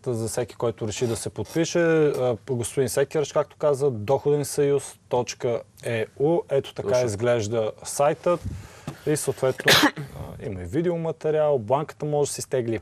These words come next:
Speaker 1: повече
Speaker 2: Има
Speaker 1: информация и новините за това, което се
Speaker 2: Всичко
Speaker 1: случва.
Speaker 2: е и на българско.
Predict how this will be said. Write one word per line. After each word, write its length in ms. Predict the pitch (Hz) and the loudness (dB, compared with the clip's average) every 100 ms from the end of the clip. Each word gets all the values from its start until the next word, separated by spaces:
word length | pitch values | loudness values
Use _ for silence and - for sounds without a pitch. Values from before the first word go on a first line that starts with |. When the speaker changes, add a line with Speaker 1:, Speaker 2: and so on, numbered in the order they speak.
| - | 0
Speaker 1:
повече 380 | 151 165 160 | 4 4 2
Speaker 2:
Има 60 | 160 | -2
Speaker 1:
информация 840 | - 147 151 147 - 147 143 143 135 | 0 0 2 0 2 2 4 4 2
и 140 | 135 | 0
новините 540 | 135 117 110 139 143 139 | -2 -2 0 -2 0 -2
за 120 | 120 | 0
това, 160 | 139 | 0
което 240 | 131 135 - | 0 -2 -4
се 60 | |
Speaker 2:
Всичко 180 | - 131 | -4 -4
Speaker 1:
случва. 220 | - 147 | -2 0
Speaker 2:
е 40 | 135 | 0
и 40 | |
на 100 | 131 | 0
българско. 480 | 120 117 98 90 - | -4 -4 -6 -8 -12